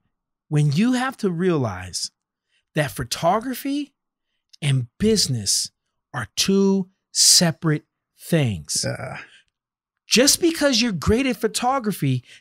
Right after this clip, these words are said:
Speaker 1: doesn't mean you're great at
Speaker 2: Business.
Speaker 1: business.
Speaker 2: Mm-hmm.
Speaker 1: And if there's one thing that I could give advice to everybody here in Bakersfield,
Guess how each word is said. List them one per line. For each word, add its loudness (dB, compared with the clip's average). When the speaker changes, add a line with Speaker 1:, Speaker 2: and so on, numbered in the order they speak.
Speaker 1:
doesn't 2
mean 2
you're 2
great 0
at -6
Speaker 2:
Business. 0
Speaker 1:
business. 0
Speaker 2:
Mm-hmm. -2
Speaker 1:
And 4
if 0
there's 2
one 2
thing -2
that 0
I 2
could -4
give 0
advice -2
to -4
everybody 0
here 0
in 0
Bakersfield, -4